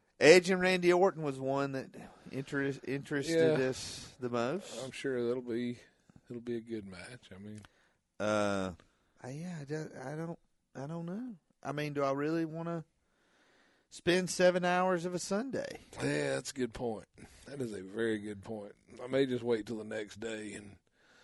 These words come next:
Speaker 1: watch all the highlights on
Speaker 2: <laughs> Yeah, kinda just
Speaker 1: social
Speaker 2: go through
Speaker 1: media.
Speaker 2: the, go through the highlights.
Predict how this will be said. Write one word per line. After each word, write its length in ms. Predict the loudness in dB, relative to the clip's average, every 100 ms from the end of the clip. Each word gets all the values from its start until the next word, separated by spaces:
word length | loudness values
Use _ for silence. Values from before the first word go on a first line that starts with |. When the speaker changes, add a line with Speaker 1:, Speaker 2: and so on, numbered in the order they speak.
| -20 _ _ _ _ _ _ _ -20 -20 _ _
Speaker 1:
watch 220 | -4 0
all 100 | 2
the 80 | 2
highlights 480 | 0 0 0 -2 -2
on 80 | 6
Speaker 2:
<laughs> 0 |
Yeah, 280 | 10 12
kinda 400 | 10 8 6 6
just 260 | 4 2 2
Speaker 1:
social 160 | 2 2
Speaker 2:
go 60 |
through 200 | 2 2
Speaker 1:
media. 200 | 2 -2 -6
Speaker 2:
the, 60 | -4
go 140 | -2
through 200 | 0 0
the 80 | 0
highlights. 720 | -2 -6 -8 -10 -14 -18 -20